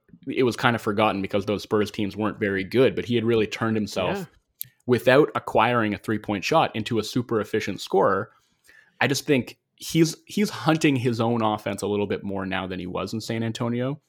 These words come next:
Speaker 1: when I think he was focusing on playmaking a bit more. And, um,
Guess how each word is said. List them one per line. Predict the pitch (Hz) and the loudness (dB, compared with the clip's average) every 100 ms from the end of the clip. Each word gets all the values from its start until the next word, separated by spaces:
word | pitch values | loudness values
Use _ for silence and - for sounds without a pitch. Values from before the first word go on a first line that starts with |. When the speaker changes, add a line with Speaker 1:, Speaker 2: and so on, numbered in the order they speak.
| _ _ _ _ | _ _ _ _
Speaker 1:
when | 104 | -2
I | 98 | -2
think | 104 | -2
he | - | -2
was | 104 90 | -4 -2
focusing | 95 95 98 98 92 | -4 -4 -6 -8 -8
on | 87 | -10
playmaking | - 98 104 107 117 | -8 -4 -4 -4 -6
a | 113 | -2
bit | 117 | -2
more. | - 117 131 - _ - | -2 -8 -10 -14 _ -4
And, | 117 110 107 107 | 0 0 0 0
um, | 101 101 98 | 0 -2 -6